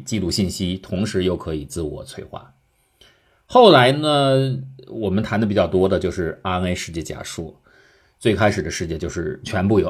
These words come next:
R N A构成的，各种各样的R N A。因为R N A恰好具有这两个特性，它可以承载遗传信息，同时呢，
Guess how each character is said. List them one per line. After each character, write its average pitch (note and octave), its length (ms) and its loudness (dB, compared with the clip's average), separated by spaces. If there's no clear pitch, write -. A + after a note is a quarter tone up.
R F2+ 200 -2
N F2 80 -4
A E2+ 80 -4
构 E2 200 -6
成 D2 220 -14
的， D#2 80 -16
各 F2+ 160 -4
种 D#2 140 -10
各 D#2+ 100 -6
样 D2+ 180 -6
的 - 240 -12
R D#2 180 -8
N D2 100 -14
A。 D#2 200 -12
因 C3+ 180 0
为 C3+ 100 6
R A2 240 2
N G#2 100 2
A G#2 40 0
恰 - 200 -2
好 - 160 -6
具 G2 120 -6
有 E2 120 -2
这 F2+ 100 -2
两 D#2+ 180 -4
个 D#2+ 120 -8
特 G2+ 160 0
性， G2 260 -2
它 G#2+ 140 -4
可 G#2 120 0
以 G2 60 6
承 E2+ 240 -6
载 E2 260 -4
遗 F#2 120 -8
传 F2+ 160 -4
信 F#2 160 -4
息， E2 220 -10
同 G2 220 -6
时 E2+ 220 -8
呢， F2 240 -8